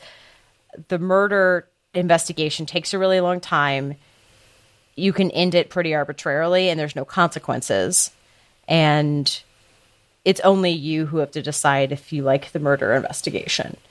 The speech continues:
And I think people were split on that. Like, either that's a great feature or it's not. S-, and the <laughs> fact that it takes an hour to get to the murder investigation, if you're really just exploring the world, might have turned some people off. So I think in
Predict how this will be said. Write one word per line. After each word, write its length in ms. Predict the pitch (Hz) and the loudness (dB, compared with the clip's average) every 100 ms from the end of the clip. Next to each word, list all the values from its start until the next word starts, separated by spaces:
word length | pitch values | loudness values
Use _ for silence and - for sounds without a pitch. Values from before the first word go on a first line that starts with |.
| - - - | -20 -18 0
And 120 | 180 | 4
I 80 | 170 | 4
think 260 | 175 175 - | 4 -2 -4
people 380 | 196 147 160 | -8 -2 -4
were 160 | 147 151 | -2 -6
split 280 | - 339 277 | -2 2 4
on 140 | 156 | 4
that. 240 | 117 - - | 0 -10 -6
Like, 140 | 165 - | -4 0
either 180 | 165 160 | 0 2
that's 200 | 147 - | -2 -2
a 20 | |
great 240 | 156 160 | -4 -4
feature 420 | - 240 311 359 403 - - | -4 -4 0 0 -2 -8 -6
or 320 | 185 180 185 | 2 4 4
it's 180 | 190 254 | 0 0
not. 480 | 294 - - - - - | 0 -2 -10 -20 -18 -8
S-, 180 | - - | -6 2
and 260 | 185 180 180 | 4 4 2
the 60 | |
<laughs> 100 | 175 | -2
fact 260 | 190 - - | -4 -8 -4
that 140 | 208 | 2
it 120 | 180 - | 2 2
takes 220 | 185 - | -2 -2
an 100 | 175 | -2
hour 260 | 151 160 170 | 0 0 0
to 80 | |
get 180 | 160 143 | -2 -6
to 120 | - | -8
the 160 | 151 151 | -8 -6
murder 280 | 160 262 220 | 0 2 4
investigation, 880 | 160 151 - 139 131 147 151 151 170 | 2 0 -2 -8 -8 -4 -4 -4 -4
if 220 | 165 - | -4 -2
you're 180 | 156 151 | 0 0
really 320 | 151 160 165 | 2 2 2
just 220 | 151 151 147 | 0 -4 -6
exploring 420 | - - 139 135 | -8 -4 -2 -2
the 60 | 139 | 0
world, 400 | 190 180 135 - - - - - _ _ - | 6 6 6 0 -18 -20 -20 -20 _ _ -8
might 680 | 196 196 196 190 196 190 180 | -2 0 2 2 2 2 2
have 100 | 160 | -2
turned 220 | - 147 | -4 -6
some 120 | 143 | -6
people 260 | 143 139 - | -10 -8 -8
off. 340 | - - - - | -6 -8 -12 -10
So 160 | - 202 | 4 4
I 80 | |
think 380 | 190 247 254 - - | 6 2 -2 -6 0
in 460 | 190 175 170 165 | 4 4 2 -4